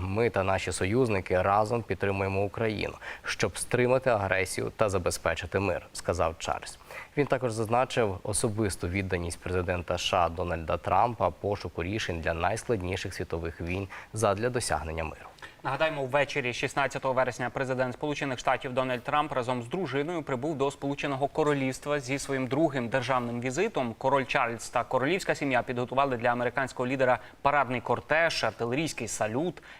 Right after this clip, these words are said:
Speaker 2: військове авіашоу і бенкет. Про це пише інформаційна агенція Reuters. За даними видання, це стане наймасштабнішим військовим прийомом на честь державного візиту в історії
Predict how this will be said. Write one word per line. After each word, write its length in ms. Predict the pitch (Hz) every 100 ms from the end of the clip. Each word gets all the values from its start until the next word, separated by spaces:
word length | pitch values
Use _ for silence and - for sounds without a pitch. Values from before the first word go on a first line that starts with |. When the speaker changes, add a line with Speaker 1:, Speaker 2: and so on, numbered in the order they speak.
| -
Speaker 2:
військове 400 | 120 - 156 127
авіашоу 560 | 131 123 120 - 180 156
і 100 | 135
бенкет. 420 | 127 127 - 107 -
Про 160 | - 123
це 120 | 135
пише 240 | 143 151
інформаційна 500 | 147 127 120 120 131
агенція 400 | 120 143 123 131
Reuters. 500 | 120 131 117 131 - - - -
За 160 | 135 151
даними 380 | 160 147 139
видання, 440 | 135 156 180 202 147
це 140 | 151
стане 280 | - 156 147
наймасштабнішим 840 | 139 143 143 - 156 160 - 131
військовим 440 | 127 - 151 135 127
прийомом 560 | 139 135 156 156 117
на 100 | 117
честь 260 | - 139 117
державного 540 | 135 131 139 139 135
візиту 360 | 127 127 123 120
в 20 |
історії 460 | 123 - 123 120